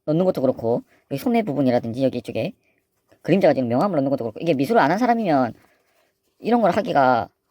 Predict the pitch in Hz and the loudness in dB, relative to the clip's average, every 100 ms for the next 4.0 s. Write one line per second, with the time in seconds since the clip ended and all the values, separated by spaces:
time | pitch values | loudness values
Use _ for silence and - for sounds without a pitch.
0 | _ _ - 247 226 175 156 127 117 175 | _ _ -4 0 0 0 4 4 2 -4
1 | 170 143 147 127 - 139 180 - - 107 | -4 -2 -2 -4 -2 0 0 -2 -8 -4
2 | 127 110 - 110 107 156 - - - _ | -4 -4 -10 -12 -10 -10 -14 -20 -20 _
3 | _ - 147 117 - _ _ - 175 135 | _ -2 -2 0 -8 _ _ -2 0 0